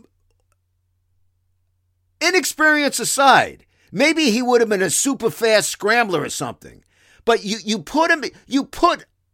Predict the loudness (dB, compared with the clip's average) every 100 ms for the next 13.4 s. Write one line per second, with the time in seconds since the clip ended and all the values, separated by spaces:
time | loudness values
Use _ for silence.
0 | _ 0 4 4 4 2 -2 -2 0 0
1 | -2 -2 0 2 4 4 0 -2 -2 0
2 | -2 -4 -2 0 0 2 2 2 -2 2
3 | 2 2 -4 -18 _ _ _ 0 0 0
4 | -2 0 2 2 0 0 2 2 -2 -2
5 | 0 -2 -2 -4 -2 -4 -4 -10 -10 -8
6 | -6 -4 -2 -4 -4 -2 -2 -2 -6 -10
7 | -8 -8 -6 -10 -10 -14 _ _ _ _
8 | _ _ _ _ _ _ _ _ _ _
9 | _ _ _ _ _ _ _ _ _ _
10 | _ 2 4 4 2 2 2 -2 -6 -6
11 | -10 -10 -2 2 2 2 0 -4 _ _
12 | _ _ _ -20 _ -2 0 2 2 0
13 | -4 -2 -4 -6